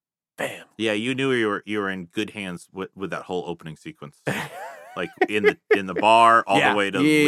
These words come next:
Speaker 2: leaving on
Speaker 1: Oh,
Speaker 2: the ship.
Speaker 1: so good.
Speaker 2: Yeah. And his ship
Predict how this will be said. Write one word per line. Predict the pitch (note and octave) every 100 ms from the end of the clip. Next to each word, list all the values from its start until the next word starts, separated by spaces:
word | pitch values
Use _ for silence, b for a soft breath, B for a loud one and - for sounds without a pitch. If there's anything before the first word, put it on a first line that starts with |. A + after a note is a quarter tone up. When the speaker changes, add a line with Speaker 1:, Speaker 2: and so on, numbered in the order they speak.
| C#3
Speaker 2:
leaving | F#2
on | B2 A#2+
Speaker 1:
Oh, | E2+
Speaker 2:
the |
ship. | - D2+ - _ _ _
Speaker 1:
so | B2+ A2+
good. | G#2 E2+ _ _ _ _ _
Speaker 2:
Yeah. | F2 _ _ _ _ _ _ _ _ _ b _
And | E3 F3 E3 _ _ _ _ _ _ _ _ _ _ _ -
his | - G3 A#3 -
ship | - C#3+ G3+